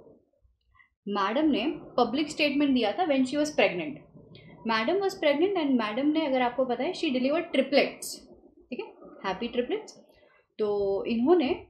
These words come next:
public statement दिया था कि "नहीं, नहीं, मेरे तो ट्विंस है।" Twins बोलने के बाद हुए triplets, मिस स्टेटमेंट कर दिया ना, ये तो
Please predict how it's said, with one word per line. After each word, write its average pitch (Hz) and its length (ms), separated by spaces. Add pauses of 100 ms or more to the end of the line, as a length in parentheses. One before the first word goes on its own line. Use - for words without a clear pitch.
public 262 300
statement 285 340
दिया 277 140
था 349 100
कि 381 120
"नहीं, 311 200
नहीं, 403 220
मेरे 285 180
तो 339 100
ट्विंस 370 560
है।" - 160 (1300)
Twins 294 280
बोलने 240 320
के 240 120
बाद 202 240
हुए 233 260
triplets, 277 720 (420)
मिस 220 160
स्टेटमेंट 247 380
कर 202 100
दिया 185 200
ना, 233 60
ये 294 140
तो - 360